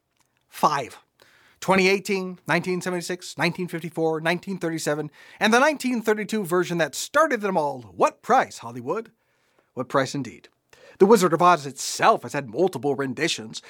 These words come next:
Before the classic nineteen thirty-nine version, there was a fifteen-minute short film of The Wizard of Oz in nineteen ten. There was a nineteen fourteen film called The Patchwork Girl of Oz, and a nineteen thirty-three animated Wizard of Oz.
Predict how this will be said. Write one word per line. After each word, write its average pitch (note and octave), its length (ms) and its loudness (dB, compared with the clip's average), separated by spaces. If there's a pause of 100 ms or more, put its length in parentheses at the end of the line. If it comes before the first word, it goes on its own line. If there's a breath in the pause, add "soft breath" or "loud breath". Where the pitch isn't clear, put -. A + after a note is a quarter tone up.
(180 loud breath)
Before G3+ 240 6
the F3 100 -2
classic F#3+ 400 2
nineteen E3+ 320 -2
thirty-nine D#3+ 580 -2
version, C#3 320 -4
there C#3 80 -2
was C3+ 120 -4
a B2+ 40 -6
fifteen-minute E3 680 -2
short A3 340 0
film C#3 240 -6
of C3 120 -6
The C3 80 -4
Wizard B2 240 -6
of A#2+ 100 -8
Oz C#3+ 240 2
in B2 80 -8
nineteen C3 400 -6
ten. C#3 400 -6 (240 loud breath)
There D#3+ 80 -2
was D3+ 80 -2
a D#3+ 60 -2
nineteen E3+ 400 -2
fourteen F3 480 0
film D3+ 260 -2
called C#3+ 280 -4
The C#3+ 80 0
Patchwork D4+ 520 -4
Girl G#3+ 300 4
of E3 80 -4
Oz, D#3+ 420 -2 (300 soft breath)
and C#3 100 -8
a D3+ 80 -2
nineteen F#3+ 400 -2
thirty-three F3+ 460 -4
animated F#3 500 0
Wizard A2 280 -10
of F#2 100 -14
Oz. E2 240 -18